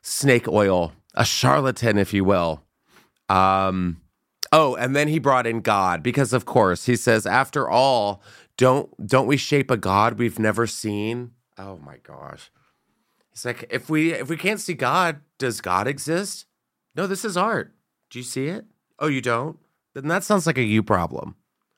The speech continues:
Mm-hmm. Then you're the idiot for not getting it. Oh, you just don't get it. Your brain isn't formed well.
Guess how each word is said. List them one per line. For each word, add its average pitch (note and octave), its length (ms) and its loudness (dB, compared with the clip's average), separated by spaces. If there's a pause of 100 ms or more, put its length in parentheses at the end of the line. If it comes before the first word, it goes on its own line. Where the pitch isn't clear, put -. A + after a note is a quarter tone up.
(1040)
Mm-hmm. F3 520 -8 (1000)
Then D#3 200 4
you're F3+ 180 4
the F#3+ 180 -2
idiot C3 360 -2
for C3 120 0
not A#2+ 220 0
getting B2 300 4
it. F2+ 220 -2
Oh, B2 80 4
you C3 160 0
just C#3 180 -8
don't B2 220 -2
get A#2 140 0
it. A2+ 80 -6
Your B2+ 120 -2
brain A#2+ 720 -4 (840)
isn't C3 340 -4
formed A2+ 580 0
well. F#2+ 500 0